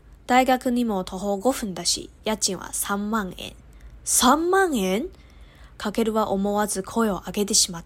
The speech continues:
た。その破格の家賃には一体どんな秘密を隠されているのだろう。毎晩字のにじみ出す押し入れや、暗いアパートの廊下を徘徊する白い影を想像し、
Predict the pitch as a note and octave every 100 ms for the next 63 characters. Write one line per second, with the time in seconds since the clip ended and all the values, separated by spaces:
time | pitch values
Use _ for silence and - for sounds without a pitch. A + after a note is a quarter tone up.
0 | - - - - - - - - - -
1 | - - - C#4 D#4 - C4+ C#4+ - D4
2 | C#4+ C#4+ D4 B3+ G3+ F3 - - - -
3 | - A3+ - D4+ D4 D#4 E4+ D4 G#3 -
4 | F#3 F#3 - F#3 F3+ F#3+ - - D4 C4+
5 | - F3 A3 A3+ G3+ D#3+ - - - -
6 | - - - - - - G3+ G3 G3 F#3+
7 | F#3+ F#3+ - - C#4 B3 F3+ E3+ - F#3
8 | F3+ F3+ F3+ F#3+ - - F3+ - F3 F3
9 | E3+ E3+ E3 - - - - - - -
10 | C#4+ E4 A#3 F#3+ A#3 A3+ F3 E3 D#3+ F3
11 | F3+ G3 F3 F3 F3+ - - G#3 G#3+ A#3
12 | A3+ A3+ G#3 G#3 G3+ - B3 B3+ G3 -
13 | F3 F#3 F3 - E3+ E3 E3 - -